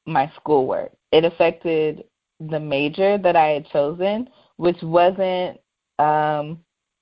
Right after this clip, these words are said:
like English, where I just had to write, you know, just go to, it wasn't a class,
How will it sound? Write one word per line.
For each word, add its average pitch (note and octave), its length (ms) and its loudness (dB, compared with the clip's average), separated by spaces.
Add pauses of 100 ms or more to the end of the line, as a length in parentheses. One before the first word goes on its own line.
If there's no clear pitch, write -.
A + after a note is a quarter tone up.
like D3 480 2
English, D3 600 -2 (220)
where D3 140 4
I D3+ 40 4
just D3+ 180 -8
had D3+ 160 -2
to C#3 60 -2
write, C3+ 360 -2 (280)
you F3+ 100 0
know, D#3+ 100 2
just D3+ 200 -6
go D#3+ 180 4
to, D#3 80 -4 (140)
it F#3+ 100 2
wasn't B3 300 0
a B3 80 -4
class, F#3 460 0